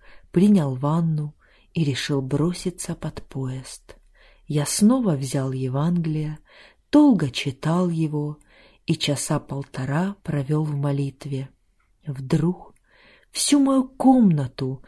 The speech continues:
наполнил удивительный свет. В этом светлом облаке я увидел Христа в терновом венце.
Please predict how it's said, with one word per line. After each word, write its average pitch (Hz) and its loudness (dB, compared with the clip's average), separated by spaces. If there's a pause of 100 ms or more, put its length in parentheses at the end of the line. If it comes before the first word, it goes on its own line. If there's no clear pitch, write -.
(260)
наполнил 165 4
удивительный 220 2
свет. 143 -4 (480)
В 143 -2
этом 175 2
светлом 202 0 (140)
облаке 151 2 (320)
я 147 -2
увидел 175 2
Христа 185 -4
в - -12
терновом 143 -2
венце. 143 -4